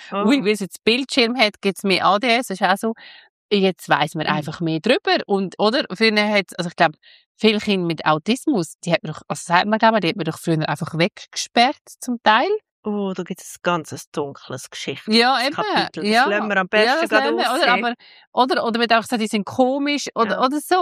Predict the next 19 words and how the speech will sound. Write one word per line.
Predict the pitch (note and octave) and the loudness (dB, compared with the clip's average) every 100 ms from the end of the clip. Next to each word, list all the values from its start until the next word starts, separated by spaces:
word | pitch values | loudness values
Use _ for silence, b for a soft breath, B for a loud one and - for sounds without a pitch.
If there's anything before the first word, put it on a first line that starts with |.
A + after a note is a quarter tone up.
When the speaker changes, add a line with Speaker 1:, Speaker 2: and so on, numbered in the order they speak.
| A3 | 0
Speaker 2:
Und | G3+ | -2
ich | G#3+ | 0
glaub, | G#3 G3+ | 0 2
heutzutage | B3 B3 A#3 A#3 - | 0 0 0 0 0
ist | - G#3 | -4 -2
man | G#3+ G3+ b b | -2 -2 b b
so | - F#3+ | -4 0
ein | |
bisschen | G#3 F3+ | 2 2
aware, | D3 D#3 D#3 G3 C4+ G3+ | 0 0 0 0 0 0
wie | G3 | -2
mein | G3 F3+ | -2 -2
Lieblingswort, | F#3 G3 G#3 - G3+ A3+ - | -4 -2 -4 -6 -6 -6 -2
gell? | F3 G3+ B B B B4+ - | -2 -2 B B B -6 -2
Speaker 1:
<laughs> | |
Speaker 2:
Ähm, | A3 G#4+ F3+ | -2 -2 -4
es | - G#3+ | 0 2
wird | B3 B3+ | 2 2
ja | A#3+ | 2